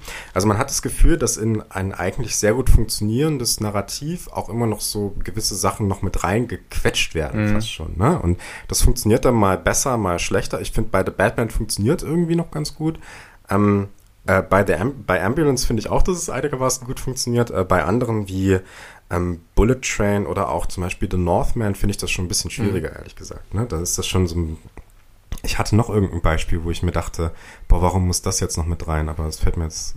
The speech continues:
Speaker 1: grad nicht ein, ne? Ähm, aber das auf jeden Fall. Äh, wenn man auch ins Blockbuster-Kino guckt, muss man sagen, dass ich persönlich von Marvel und D C dieses Jahr gar nichts mitbekommen habe.
Speaker 2: Ja.
Speaker 1: Also ich habe schon mitbekommen, dass da mal was war, aber ich hatte überhaupt kein,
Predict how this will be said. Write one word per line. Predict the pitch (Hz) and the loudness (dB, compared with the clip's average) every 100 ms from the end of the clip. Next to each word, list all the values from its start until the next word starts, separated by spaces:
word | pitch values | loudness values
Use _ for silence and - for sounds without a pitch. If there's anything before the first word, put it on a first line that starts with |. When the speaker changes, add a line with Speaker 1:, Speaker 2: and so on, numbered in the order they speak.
| - | -10
Speaker 1:
grad | - 80 | -10 -8
nicht | - - | -8 -6
ein, | 85 78 | -2 -2
ne? | 82 95 - - - - - - - | -4 -8 -12 -18 -18 -18 -20 -20 -4
Ähm, | 90 90 87 85 - - | 2 4 4 2 -2 -2
aber | 95 | 2
das | 113 - | 4 4
auf | 120 | 2
jeden | 113 101 | 2 2
Fall. | - 107 92 - | 2 2 2 2
Äh, | 87 82 | 0 2
wenn | 92 | 2
man | 117 | 4
auch | 104 110 | 4 2
ins | 107 | 2
Blockbuster-Kino | 120 - 151 - - 147 131 | 2 2 -2 -2 -4 0 2
guckt, | - 143 - | 6 6 4
muss | 113 | 0
man | 110 98 | 0 2
sagen, | 95 107 107 | 4 4 2
dass | 87 - | -2 -2
ich | 107 - - - | -4 -4 -8 -2
persönlich | - 90 104 120 | 0 2 0 0
von | - 92 | 0 2
Marvel | 87 117 135 | 4 4 2
und | 104 104 | -2 -4
D | |
C | 95 - 147 | -6 -6 -6
dieses | 120 107 - | -8 -6 -4
Jahr | 101 | -4
gar | - 113 | -2 0
nichts | 123 104 - - - - - - - - | -2 -2 -4 -6 -14 -20 -20 -20 -20 -2
mitbekommen | 113 131 - - - 226 214 - | 2 2 6 8 8 6 4 -2
habe. | 226 110 | -2 2
Speaker 2:
Ja. | 107 | 4
Speaker 1:
Also | 107 | 4
ich | 110 | 6
habe | 135 | 6
schon | - 123 | 8 6
mitbekommen, | 117 - - 123 113 | 6 6 4 4 2
dass | 92 | 2
da | 127 | 2
mal | 120 107 | 4 4
was | 98 - | 2 4
war, | 110 | 4
aber | 147 104 | 4 4
ich | 110 | 2
hatte | - | 2
überhaupt | 104 95 151 - | 2 4 6 8
kein, | 139 131 120 117 | 6 4 4 2